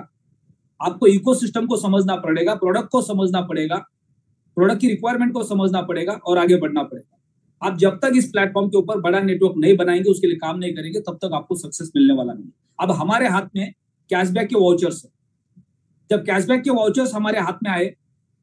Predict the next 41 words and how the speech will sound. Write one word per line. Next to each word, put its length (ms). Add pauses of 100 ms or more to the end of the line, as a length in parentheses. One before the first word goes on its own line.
तो 80
हमें 220
उसको 240
study 320
करना, 280
समझना 400
बहुत 240
जरूरी 320
है। 80 (880)
जब 140
हम 140
Indian 300
market 360
में 80
लेके 200
इस 100
product 260
को 120
जाएंगे 460 (540)
तो 60
ये 260
product 340
किसके 280
काम 220
आने 160
वाला 220
है, 60 (800)
ये 100
product 300
का 80
use 300
case 200
कौन 180
से 120
category 360
में 100
आ 60
सकता 320
है। 60 (600)
पिछले 300
साल 320